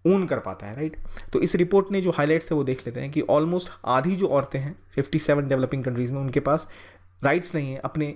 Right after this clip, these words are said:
शरीर को लेके फैसले लेने की। यानी चाहे वो कॉन्ट्रासेप्शन की बात हो, यानी गर्भ निरोध, या फिर इलाज के लिए कहीं जाना हो, या फिर उनकी सेक्सुअलिटी की बात होती है तो वो डिसाइड वो नहीं करती, उनके पास वो राइट नहीं है, वो अधिकार नहीं है।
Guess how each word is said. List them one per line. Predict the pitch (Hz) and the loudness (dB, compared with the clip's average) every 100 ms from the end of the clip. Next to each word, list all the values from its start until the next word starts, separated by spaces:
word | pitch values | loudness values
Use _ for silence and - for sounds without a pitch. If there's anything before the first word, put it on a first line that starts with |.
| - | -12
शरीर | - 151 151 | 0 2 4
को | 151 | 4
लेके | 135 151 | 2 0
फैसले | 135 - 123 | -2 -2 0
लेने | 113 104 | 0 -2
की। | 101 - - - | -6 -12 -20 -4
यानी | 131 147 180 - - - - | 0 0 0 -6 -20 -18 0
चाहे | 151 | 2
वो | 151 | 2
कॉन्ट्रासेप्शन | 151 147 160 160 151 160 | 2 2 2 0 0 0
की | 151 | 2
बात | 147 139 143 | 2 0 -4
हो, | 139 - - _ _ 127 | -10 -14 -20 _ _ -2
यानी | 135 | 0
गर्भ | 120 139 | 2 2
निरोध, | 135 131 127 120 - - - | 2 0 0 -2 -10 -20 -2
या | 135 | 2
फिर | 147 135 - - | 4 2 -2 -2
इलाज | 139 143 139 | 2 4 2
के | - | -2
लिए | 135 | -4
कहीं | 139 | -4
जाना | 123 123 120 | 0 0 0
हो, | 123 117 | -4 -2
या | 135 | 0
फिर | 147 | 0
उनकी | 143 156 | 2 2
सेक्सुअलिटी | 143 - 156 160 185 | 0 2 2 2 -2
की | 160 | -2
बात | 139 123 123 | -2 -2 -2
होती | 110 | -4
है | 143 | 0
तो | 143 | 2
वो | 156 | 2
डिसाइड | 143 139 | 2 0
वो | 131 135 | 2 2
नहीं | 131 107 | 2 0
करती, | 104 92 - - - - - - - | -4 -8 -14 -18 -20 -20 -20 -20 -4
उनके | 131 131 | 0 2
पास | 147 147 | 2 2
वो | |
राइट | 127 127 123 | 2 0 -4
नहीं | 117 | -6
है, | |
वो | 110 | -2
अधिकार | 107 107 117 120 110 | -2 -2 0 0 0
नहीं | 98 | -6
है। | 98 | -8